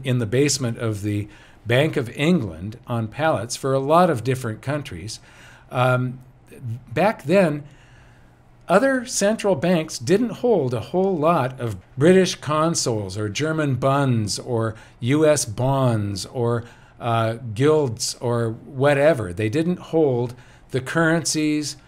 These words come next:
or the bonds of that country. Uh, they held gold. <laughs> Most,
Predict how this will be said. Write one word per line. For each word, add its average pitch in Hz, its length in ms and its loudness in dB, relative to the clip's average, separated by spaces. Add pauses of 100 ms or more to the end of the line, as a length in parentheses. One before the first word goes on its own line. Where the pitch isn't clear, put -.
(280)
or 139 440 4
the 113 200 -2
bonds 135 560 2
of 107 260 -6
that 107 300 -4
country. 123 500 -6 (540)
Uh, 127 340 0
they 139 160 0
held 175 360 0
gold. 170 560 4 (280)
<laughs> - 300 -20
Most, 180 360 4